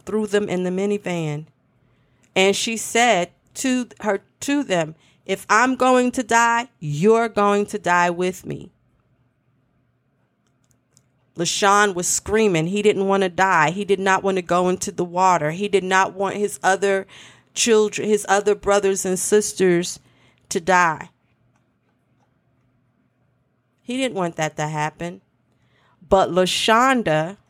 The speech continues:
didn't care. Didn't care. And like I said, she kept telling him, "If I'm gonna die,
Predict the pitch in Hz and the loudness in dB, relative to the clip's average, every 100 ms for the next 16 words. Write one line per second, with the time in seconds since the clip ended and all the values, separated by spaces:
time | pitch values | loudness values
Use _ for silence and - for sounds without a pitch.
0 | _ _ _ _ _ _ _ - - _ | _ _ _ _ _ _ _ -20 -20 _
1 | _ _ _ _ _ - 202 214 208 233 | _ _ _ _ _ -2 0 2 0 0
2 | 220 170 - _ _ _ _ _ _ _ | 0 0 -2 _ _ _ _ _ _ _
3 | _ _ _ _ _ _ _ _ _ _ | _ _ _ _ _ _ _ _ _ _
4 | _ _ _ _ _ _ - 240 240 226 | _ _ _ _ _ _ -6 -4 -4 -4
5 | 247 240 160 151 _ _ _ _ _ _ | -4 -2 -4 -6 _ _ _ _ _ _
6 | _ _ _ _ _ _ _ _ _ _ | _ _ _ _ _ _ _ _ _ _
7 | _ _ _ _ _ _ _ _ _ _ | _ _ _ _ _ _ _ _ _ _
8 | _ _ _ _ _ _ _ _ _ _ | _ _ _ _ _ _ _ _ _ _
9 | _ _ _ _ _ _ _ - 196 196 | _ _ _ _ _ _ _ -6 0 2
10 | 196 202 208 208 226 208 - 196 - 226 | 2 4 0 0 0 0 -2 -8 -2 -2
11 | - 226 220 208 170 170 170 202 247 254 | -2 -2 -2 -2 -2 -4 0 2 0 -2
12 | 247 240 233 226 220 226 | -4 -4 0 2 2 -2